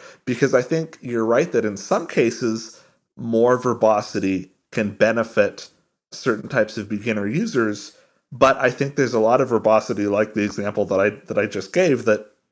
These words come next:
it wouldn't really benefit a, a beginner user any more than an advanced user. And I think that we do have verbosity levels in our screen readers. And as long as controls are marked up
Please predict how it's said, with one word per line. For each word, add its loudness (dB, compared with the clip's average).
it -12
wouldn't 0
really 4
benefit 2
a, -2
a 0
beginner -2
user -2
any -2
more 0
than -2
an -8
advanced -4
user. -6
And 4
I 4
think -2
that 0
we -2
do 0
have 0
verbosity -4
levels -8
in -10
our -10
screen -8
readers. -8
And 0
as 2
long 2
as 2
controls 0
are 4
marked 0
up 0